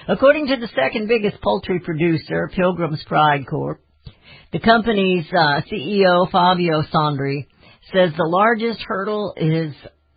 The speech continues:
company faces is labor, with the company expected to pay forty million dollars more this year than just a year to retain,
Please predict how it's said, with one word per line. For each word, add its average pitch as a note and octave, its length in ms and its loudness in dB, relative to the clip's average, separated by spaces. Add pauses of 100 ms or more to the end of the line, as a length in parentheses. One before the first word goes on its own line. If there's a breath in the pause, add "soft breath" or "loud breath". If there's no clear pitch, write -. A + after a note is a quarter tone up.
(140)
company F#3+ 540 -4
faces E3+ 460 -4
is D3+ 240 -4
labor, D3+ 760 -2 (400)
with D3+ 160 -6
the C3+ 120 -8
company G3 480 -2
expected D#3+ 580 -6
to E3 80 -6
pay C#3+ 320 -2 (100)
forty A3+ 320 0
million G#3 420 0
dollars F3+ 440 2
more D#3 280 -2
this F#3+ 280 -4
year D3 280 -2
than C#3 300 -6
just C3+ 320 -8
a D3+ 40 -8
year B2+ 360 -6
to C3 120 -12
retain, B2+ 600 -8